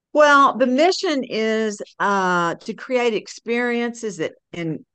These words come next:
educate and engage and encourage a deeper understanding of Texas.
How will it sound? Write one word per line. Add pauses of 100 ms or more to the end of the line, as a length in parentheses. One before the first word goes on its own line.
(100)
educate
and (140)
engage (520)
and
encourage
a
deeper
understanding
of
Texas.